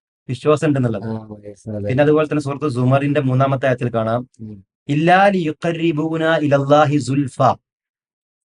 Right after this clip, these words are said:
Speaker 1: അള്ളാഹുവിങ്കലേക്ക് ഞങ്ങളെ അടുപ്പിക്കാനാണ് ഇവരെ ഞങ്ങൾ എന്ത് ചെയ്യുന്നത്? ആരാധിക്കുന്നതെന്നാണ്.
Speaker 2: ഉം.
Speaker 1: സത്യത്തിൽ അങ്ങനെ അടുപ്പിക്കാൻ പറ്റുമോ? നിങ്ങൾ ആലോചിച്ച് നോക്കുക.
Speaker 2: ഉം.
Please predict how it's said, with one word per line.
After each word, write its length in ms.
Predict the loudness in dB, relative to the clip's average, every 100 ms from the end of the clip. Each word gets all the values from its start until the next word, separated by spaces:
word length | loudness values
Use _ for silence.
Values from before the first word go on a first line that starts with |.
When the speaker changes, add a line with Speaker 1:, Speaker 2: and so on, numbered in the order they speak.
| _ _ -4
Speaker 1:
അള്ളാഹുവിങ്കലേക്ക് 920 | 2 4 4 2 -2 4 4 4 -2
ഞങ്ങളെ 500 | -2 -2 -2 0 -2
അടുപ്പിക്കാനാണ് 1000 | -2 -4 -6 -6 -8 0 2 4 2 0
ഇവരെ 240 | 0 0
ഞങ്ങൾ 240 | 0 -2 -2
എന്ത് 100 | -4
ചെയ്യുന്നത്? 220 | -2 -2
ആരാധിക്കുന്നതെന്നാണ്. 800 | -2 -6 -6 -10 -8 -8 -8 -10
Speaker 2:
ഉം. 320 | -12 -12 -14 _ -20 -8
Speaker 1:
സത്യത്തിൽ 260 | -6 0
അങ്ങനെ 160 | 0 2
അടുപ്പിക്കാൻ 440 | -2 -2 0 2
പറ്റുമോ? 280 | 0 -6 -10
നിങ്ങൾ 180 | -8 -4
ആലോചിച്ച് 300 | -2 -2 -4
നോക്കുക. 260 | -10 -10 -14 _
Speaker 2:
ഉം. 580 | -16 -14 -12 -8 -8 -6